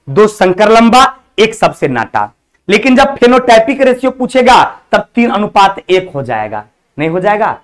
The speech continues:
वो बाहरी लक्षण है और ये आंतरिक लक्षण है। अभी आप देखेंगे जो चीज हम आपको समझाए वो स्पष्टतया यहां पर लिखा हुआ है कि एक सबसे लंबा लिए tall plant है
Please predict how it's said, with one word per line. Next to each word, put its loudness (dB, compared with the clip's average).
वो 0
बाहरी 4
लक्षण 0
है 4
और 4
ये 0
आंतरिक 0
लक्षण -2
है। -4
अभी 0
आप 2
देखेंगे 0
जो -2
चीज -6
हम 0
आपको 0
समझाए 2
वो 0
स्पष्टतया 0
यहां 4
पर 0
लिखा 0
हुआ 2
है -8
कि 0
एक 0
सबसे 0
लंबा 4
लिए 2
tall 6
plant 2
है 2